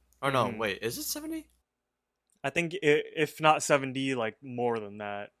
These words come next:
Speaker 1: Mm-hmm.
Speaker 2: Um, so, you know, she, she lived a long, happy, healthy life. You know, of course, she passed
Speaker 1: She
Speaker 2: away
Speaker 1: went
Speaker 2: 'cause
Speaker 1: through
Speaker 2: she
Speaker 1: the
Speaker 2: was sick.
Speaker 1: pandemic.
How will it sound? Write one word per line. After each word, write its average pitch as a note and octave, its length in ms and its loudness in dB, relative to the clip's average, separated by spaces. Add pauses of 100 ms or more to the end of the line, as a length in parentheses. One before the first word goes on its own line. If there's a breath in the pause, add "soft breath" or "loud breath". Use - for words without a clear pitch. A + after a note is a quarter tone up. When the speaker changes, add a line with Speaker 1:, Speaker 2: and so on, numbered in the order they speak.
(120)
Speaker 1:
Mm-hmm. G#2 580 -8
Speaker 2:
Um, A2+ 280 -10 (760 soft breath)
so, B2+ 460 2 (160)
you C#3 100 -6
know, D3 220 4
she, B2+ 480 -2 (480)
she - 200 -8
lived C3+ 260 0
a A#2+ 80 2
long, B2+ 720 2 (260)
happy, B2 400 -2
healthy B2+ 480 -4
life. G#2 380 -6
You B2 60 -10
know, A2+ 80 -4
of A2 140 -8
course, A#2+ 220 -2
she A2+ 260 -6 (280 soft breath)
passed B2 200 -2
Speaker 1:
She C3+ 60 -6
Speaker 2:
away A#2+ 100 -2
Speaker 1:
went C#3 120 -2
Speaker 2:
'cause B2 40 -8
Speaker 1:
through C3 120 -2
Speaker 2:
she - 20 0
Speaker 1:
the A2 60 -2
Speaker 2:
was G#2+ 120 -4
sick. A2 280 0
Speaker 1:
pandemic. A#2+ 440 -10